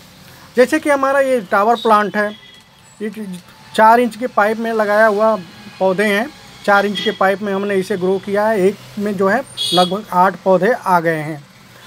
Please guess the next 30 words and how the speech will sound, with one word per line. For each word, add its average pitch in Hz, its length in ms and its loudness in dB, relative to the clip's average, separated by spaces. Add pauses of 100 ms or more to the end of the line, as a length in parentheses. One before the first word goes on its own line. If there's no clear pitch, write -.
(140)
तो 180 40 -2
कम 214 260 0
जगह 226 260 2
में, 233 140 -4
में 240 120 -6
आप 202 260 -6
इस 202 120 -12
तरह 214 160 -6
से 220 100 -8
भी 220 120 -6
गार्डनिंग 208 400 -2
कर 214 140 -2
सकते 233 300 -6
हैं। 240 120 -4
अगर 214 280 -4
जगह 180 320 0
की 214 140 -4
कमी 190 240 0
हो 202 140 0
गई 170 200 0
है 214 180 -2 (560)
तो 247 80 4
आप 254 280 4
इस 247 160 -8
तरह 240 140 0
से 226 140 -6
tower 214 380 0
पार्ट 220 300 2
में 220 200 -4
भी 214 80 -6